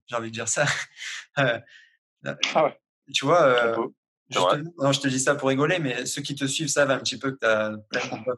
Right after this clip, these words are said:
Speaker 1: relations avec pas mal de joueurs, mais, euh, notamment Mathias Cora, c'est, c'est assez marrant d'ailleurs, à chaque fois vos échanges sur les réseaux sociaux. Euh, quand t'arrives chez Mathias, est-ce que tu sens que tu te dis, « Putain, ça peut devenir un bon pote ? »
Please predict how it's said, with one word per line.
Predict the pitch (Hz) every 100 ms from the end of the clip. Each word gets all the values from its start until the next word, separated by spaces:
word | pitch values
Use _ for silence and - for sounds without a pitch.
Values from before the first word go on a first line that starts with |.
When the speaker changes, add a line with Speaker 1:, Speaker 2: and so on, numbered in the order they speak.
| 120
Speaker 1:
relations | 123 123 147
avec | 127 113
pas | 123
mal | 127
de | 127
joueurs, | 127 131 170
mais, | 139 143
euh, | 135 127
notamment | 120 127 135
Mathias | 123 113 120
Cora, | - 135 151
c'est, | 135 120
c'est | -
assez | 123 131
marrant | 127 127 143
d'ailleurs, | 117 123 117
à | -
chaque | - -
fois | 131
vos | 117 113
échanges | 113 135
sur | 123
les | 113
réseaux | 117 113
sociaux. | - - 110 - _ _ _ _ 127
Euh, | 123 127 _ _
quand | 170 165
t'arrives | 147 165
chez | - 139
Mathias, | 123 - 170
est-ce | 139 -
que | 156
tu | -
sens | 147 139
que | 127 113
tu | 107 113
te |
dis, « | 135
Putain, | 135 131
ça | -
peut | 123
devenir | 113 123 127
un | 127
bon | 123
pote ? » | -